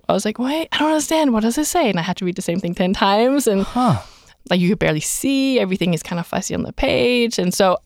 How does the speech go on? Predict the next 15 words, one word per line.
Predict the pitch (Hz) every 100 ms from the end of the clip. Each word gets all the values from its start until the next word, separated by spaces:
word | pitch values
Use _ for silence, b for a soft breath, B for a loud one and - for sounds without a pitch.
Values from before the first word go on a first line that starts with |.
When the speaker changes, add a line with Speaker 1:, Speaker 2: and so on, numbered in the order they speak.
| _ _ _ -
Speaker 1:
I | 190
did | 180
okay | 147 - - - 170 202
my | 262 277
first | 294 294
year, | 294 302
but | 170
I |
didn't | 175 165
do | 160 165 196 _
well | 110 82 - - -
my |
first | - 135 131
Speaker 2:
Mm-hmm. | 113
Speaker 1:
year. | 110